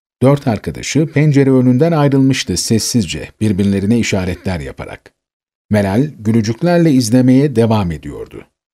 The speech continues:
"Çıkalım mı?" dediği anda arkasına döndü ve kimsecikler yoktu. Yanından ayrıldıklarını bile fark etmemişti.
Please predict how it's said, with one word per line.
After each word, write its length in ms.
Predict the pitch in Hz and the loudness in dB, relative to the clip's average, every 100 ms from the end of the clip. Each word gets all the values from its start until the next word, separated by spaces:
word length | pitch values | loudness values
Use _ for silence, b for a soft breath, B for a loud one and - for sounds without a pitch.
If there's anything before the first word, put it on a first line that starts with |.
| _ _ _ | _ _ _
"Çıkalım 420 | - 151 170 214 | -2 0 2 4
mı?" 140 | 165 | 2
dediği 360 | 113 104 107 110 | 2 2 2 2
anda 520 | 80 73 - 107 - | 0 -8 -8 -6 -6
arkasına 680 | - 107 - 92 101 87 71 | -6 -6 -4 -4 -4 -6 -8
döndü 600 | 92 90 71 90 165 233 139 | -6 -6 -6 -2 -2 -2 0
ve 260 | 131 123 _ _ | 0 0 _ _
kimsecikler 680 | - 135 95 82 - 117 131 | -2 -2 -2 -8 -6 -2 0
yoktu. 440 | 104 82 _ 82 _ _ _ _ _ _ | -2 -6 _ -20 _ _ _ _ _ _
Yanından 420 | 101 110 113 120 | 0 4 4 4
ayrıldıklarını 800 | 113 107 104 104 - 233 233 175 | 2 2 2 0 0 2 2 2
bile 160 | 180 170 | 0 0
fark 280 | 160 147 | 0 0
etmemişti. 580 | 139 - 80 65 - - | -2 -2 -8 -6 -8 -10